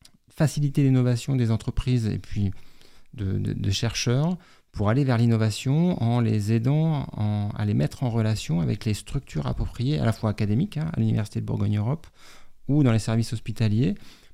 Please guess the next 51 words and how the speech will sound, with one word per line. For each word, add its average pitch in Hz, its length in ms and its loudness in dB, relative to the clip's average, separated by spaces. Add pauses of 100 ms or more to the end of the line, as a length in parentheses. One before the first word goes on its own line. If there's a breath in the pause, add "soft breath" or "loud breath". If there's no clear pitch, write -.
pour 131 120 -2
pouvoir 127 260 4
développer 110 320 4
leur 110 120 4
innovation. 101 540 2
On 160 100 0
fait 107 140 -2
ça - 100 0
en 110 60 2
partenariat, 110 720 0
évidemment, 107 520 2
hein, 90 200 -2
entre - 220 -8
l'Université 113 440 2
de 107 40 0
Bourgogne-Europe, 110 640 2 (420 soft breath)
Santé 117 320 2
Nov, 120 180 4
France - 320 -4
Asso 123 160 -4
Santé, 123 340 -2
qui - 100 -6
est 98 40 -2
une 101 60 0
association 110 480 -4
d'usagers, 98 480 0
et 101 40 -2
le 104 60 0
C 107 180 -4
H 101 200 -2
U 104 60 -2
de 104 40 -4
Dijon, 101 260 -2
qui - 100 -8
est - 20 -6
le - 60 -12
porteur. 147 480 -6 (560 soft breath)
Et 113 100 2
l'objectif 120 400 4
de 131 60 2
ce 110 80 -2
tiers-lieu, 101 320 0
c'est 131 140 -4
de - 60 -10
faciliter 117 540 -2
l'innovation. 110 420 2
Donc, 90 220 -2
typiquement, - 400 -4
ce 95 160 -4
genre 120 220 0
d'innovation, 110 580 2